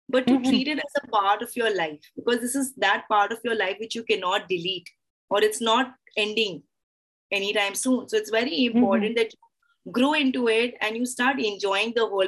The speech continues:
Speaker 1: process, because, uh, it's more about, of course, you have to do everything, you have to do the better thing, but you also need to enjoy parenting. So right now, I feel what's happening is we are really trying to do everything right, right,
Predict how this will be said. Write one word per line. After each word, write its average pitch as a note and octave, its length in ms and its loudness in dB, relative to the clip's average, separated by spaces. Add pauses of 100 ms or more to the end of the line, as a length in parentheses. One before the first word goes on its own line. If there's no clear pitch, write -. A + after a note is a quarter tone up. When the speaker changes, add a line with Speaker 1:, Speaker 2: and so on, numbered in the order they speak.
Speaker 1:
process, D#3 600 -6 (880)
because, G3 600 0
uh, F3+ 200 2
it's F#3+ 300 -4
more A#3 280 2
about, A#3+ 400 2
of - 140 -10
course, D4+ 220 0
you C4+ 60 4
have B3+ 100 -2
to C4+ 100 -2
do C4 280 0
everything, B3+ 760 0
you G3+ 120 -2
have B3 120 0
to B3 100 -6
do B3 160 0
the C#4+ 140 4
better G#3 360 2
thing, D4 240 2
but G#3+ 140 -2
you G#3+ 100 0
also G#3 260 0
need A3+ 240 -2
to A#3 120 0
enjoy F#3+ 680 2
parenting. D3+ 480 -4 (500)
So A3+ 520 6
right G#3+ 320 0
now, C#4+ 200 4
I C4+ 140 2
feel B3+ 340 0
what's A#3+ 200 -2
happening G#3+ 360 0
is B3 200 0
we A3+ 120 0
are B3 160 0 (120)
really B3+ 400 0
trying A3 280 -4
to A#3+ 180 -4
do A#3 220 0
everything A3+ 560 -2
right, F#3+ 240 0 (100)
right, G#3+ 260 0